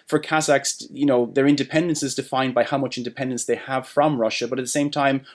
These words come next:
Russia is their nearest neighbor and will always be so. And Russian,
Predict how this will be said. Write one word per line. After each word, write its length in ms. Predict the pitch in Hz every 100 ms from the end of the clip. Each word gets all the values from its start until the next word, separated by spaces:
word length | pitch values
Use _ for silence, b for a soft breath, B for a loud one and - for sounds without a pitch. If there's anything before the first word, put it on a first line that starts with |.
| -
Russia 240 | 139 147
is 100 | 139
their 140 | 139 135
nearest 360 | 143 143 139
neighbor 280 | 139 143 139
and 100 | 139
will 80 | 139
always 380 | - 156 156 147
be 160 | 175
so. 340 | 156 120 95 B B -
And 180 | 123 127
Russian, 560 | 139 - 127 127 123